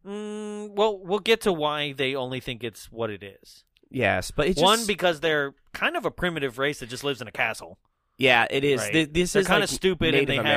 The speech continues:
Speaker 2: Americans, basically. <laughs> No, that's not you. God damn it, you made me sound like a racist <laughs> now. I just meant it's like they are a primitive people on this planet, so are the Ewoks.
Speaker 1: Sure.
Speaker 2: But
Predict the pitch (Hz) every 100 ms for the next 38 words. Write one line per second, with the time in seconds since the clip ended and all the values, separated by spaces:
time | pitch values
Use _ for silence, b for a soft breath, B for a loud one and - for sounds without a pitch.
0 | 110 123 117 98 98 - 98 - 98 95
1 | 92 85 B B B B - 247 262 254
2 | 254 226 196 214 - 233 180 196 180 170
3 | 170 175 160 175 170 165 151 156 170 -
4 | 139 165 180 214 160 175 175 202 - 180
5 | 180 180 175 156 156 151 143 - B 117
6 | 123 156 156 139 139 123 143 131 123 113
7 | - 117 113 117 113 - 113 110 110 -
8 | 113 107 123 135 - 123 110 - 113 127
9 | 139 151 - - - 143 113 - - 123
10 | 147 147 117 - -